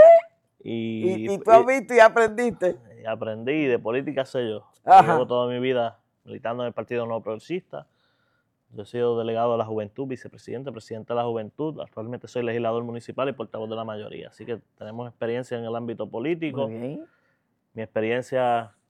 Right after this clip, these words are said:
Speaker 1: como profesional de la salud, mi experiencia como comerciante y todo eso, pues, la, lo pongo a disposición de toda nuestra gente para trabajar bien por el oeste.
Speaker 2: ¿Tú crees que Pierluisi se merece cuatro años más?
Speaker 1: Sí.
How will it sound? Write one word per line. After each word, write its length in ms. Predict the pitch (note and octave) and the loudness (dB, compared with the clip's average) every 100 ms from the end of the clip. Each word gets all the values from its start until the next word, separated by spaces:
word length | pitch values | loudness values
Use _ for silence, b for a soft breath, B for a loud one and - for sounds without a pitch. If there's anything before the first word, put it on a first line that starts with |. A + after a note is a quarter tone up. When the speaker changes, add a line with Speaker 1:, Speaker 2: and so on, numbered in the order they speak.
| _ _ | _ _
Speaker 1:
como 260 | A#2 A2 F#2+ | -8 -6 -6
profesional 480 | A2 - A#2+ A2+ | -8 -10 -10 -6
de 60 | B2 | -4
la 60 | B2 | -4
salud, 280 | A#2 B2+ D#3 | -2 -2 -2
mi 100 | C3+ | -6
experiencia 420 | A#2+ A#2 A#2+ B2+ | -6 -8 -6 -8
como 200 | A#2+ A#2 | -8 -6
comerciante 760 | A#2+ A#2 - E3 F#3 - D3 _ _ _ _ _ | -6 -8 -6 -6 -6 -8 -10 _ _ _ _ _
y 200 | A2 G#2+ | -14 -14
todo 320 | - A#2 B2+ C#3 | -8 -4 -2 -4
eso, 160 | D#3+ | -8
pues, 120 | - - | -14 -14
la, 80 | |
lo 200 | D#2+ D#2 | -16 -20
pongo 220 | B2 B2 C3 | -14 -8 -6
a 60 | |
disposición 480 | C3 C#3 A#2+ D3 C#3 | -6 -8 -12 -8 -6
de 100 | B2+ | -6
toda 220 | A#2 B2 | -4 -4
nuestra 280 | A#2+ - B2+ | -6 -8 -8
gente 360 | F3 G3+ - - _ _ _ _ _ _ _ _ _ _ _ _ | -8 -12 -16 -20 _ _ _ _ _ _ _ _ _ _ _ _
para 300 | G#2+ G#2+ G#2 G2+ | -8 -4 -4 -4
trabajar 340 | G#2 G#2 A2 | -6 -6 -6
bien 180 | A#2+ A#2 | -8 -8
por 160 | A#2 | -6
el 80 | A2 | -6
oeste. 260 | G#2 - _ _ _ _ _ _ - | -8 -12 _ _ _ _ _ _ -8
Speaker 2:
¿Tú 180 | G#3 G3+ | -8 -4
crees 340 | G#3 A3 G#3+ _ | -4 -4 -6 _
que 580 | E3+ D3+ C#3+ C#3 D3 - - | -4 -2 -2 -4 -6 -10 -10
Pierluisi 480 | D#3 D#3 E3 G3 | -8 -6 -8 -8
se 120 | F3+ F#3+ | -10 -8
merece 360 | E3+ E3+ F#3 | -6 -6 -8
cuatro 320 | E3 D3+ D#3+ | -2 -2 -2
años 220 | D#3 D#3+ D#3 | -6 -6 -12
más? 180 | D3+ _ _ _ _ _ _ _ _ _ _ | -16 _ _ _ _ _ _ _ _ _ _
Speaker 1:
Sí. 140 | - | -16